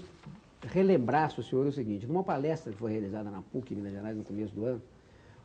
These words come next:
o senhor declarou a intenção de procurar, discutir com Dom Luciano, que é o arcebispo de Mariana e presidente da C N B B,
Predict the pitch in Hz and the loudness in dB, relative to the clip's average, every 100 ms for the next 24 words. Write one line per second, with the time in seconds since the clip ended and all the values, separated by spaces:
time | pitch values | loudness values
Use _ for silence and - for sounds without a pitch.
0 | - 170 160 180 165 165 170 170 - 151 | -2 2 2 4 4 4 2 0 -2 -2
1 | 143 - 139 143 127 127 - 143 - 147 | -4 -4 -2 0 0 -2 -4 -4 -2 -2
2 | 143 123 127 113 143 151 131 104 - - | 0 0 0 0 -2 -2 -2 -8 -18 -20
3 | - - - 107 107 101 104 107 107 107 | -20 -18 -6 -4 -4 -8 -10 -8 -6 -6
4 | 101 101 101 104 98 92 98 101 101 110 | -6 -10 -10 -12 -14 -12 -12 -12 -12 -12
5 | 98 101 107 156 | -10 -8 -4 -4